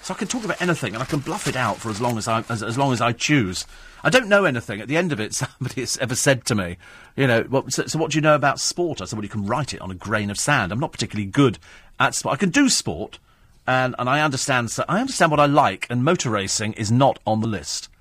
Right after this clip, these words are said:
I'm not remotely <laughs> interested in motor ra-, horse racing I can just about tolerate, but even then, it's, it's a bit, it's a bit thin on the ground, I'm afraid. We have been to some L B C sponsored race events at racecourses, and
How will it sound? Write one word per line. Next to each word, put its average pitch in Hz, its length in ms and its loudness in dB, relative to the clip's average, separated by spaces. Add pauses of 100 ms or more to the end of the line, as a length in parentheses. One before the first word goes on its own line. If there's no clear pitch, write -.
(320)
I'm 123 240 0
not 143 180 0
remotely 170 800 -2
<laughs> - 80 -10
interested - 460 -6
in 107 80 -2
motor 117 240 2
ra-, 92 60 -4 (220)
horse 262 320 4
racing 113 380 -2
I 123 80 2
can 135 240 -4
just 165 400 2
about 92 260 -6
tolerate, 82 540 -4 (260)
but - 120 0
even 160 260 4
then, 101 460 2 (640)
it's, - 300 -4
it's 131 220 -4
a 131 60 -4
bit, 151 300 -2 (180)
it's 127 160 -8
a 135 60 -2
bit 135 180 -2
thin 131 220 2
on 120 100 2
the 113 80 -2
ground, 120 380 0
I'm 92 60 -6
afraid. 90 440 -8 (220)
We 143 140 4
have 170 200 2
been 160 240 2
to - 80 -8
some 123 140 -4
L 127 140 0
B 113 120 -4
C 107 260 -4
sponsored 104 540 -6
race 117 320 -4
events 85 480 -8
at 95 160 -10
racecourses, 92 880 -6 (400)
and 117 500 0